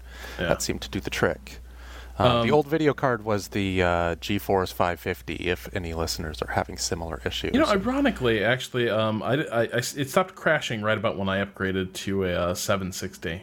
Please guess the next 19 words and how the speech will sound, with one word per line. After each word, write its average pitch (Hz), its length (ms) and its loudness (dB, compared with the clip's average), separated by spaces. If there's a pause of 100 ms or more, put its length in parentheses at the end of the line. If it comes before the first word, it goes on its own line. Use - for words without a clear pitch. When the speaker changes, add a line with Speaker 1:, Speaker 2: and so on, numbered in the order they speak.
Speaker 1:
or 107 60 -10
something 98 320 -8
like 92 140 -8
that. 92 200 -6
So - 140 -8
that 101 100 -2
might 95 220 -6
be, 92 320 -2 (100)
uh, 92 260 -6
part, - 360 -8
seven 113 240 0
seventy. 92 320 -6 (260)
So - 120 2
that 135 100 2
might 120 140 0
be 107 60 -10
part 107 260 2
of 90 80 -4
it. 90 120 -4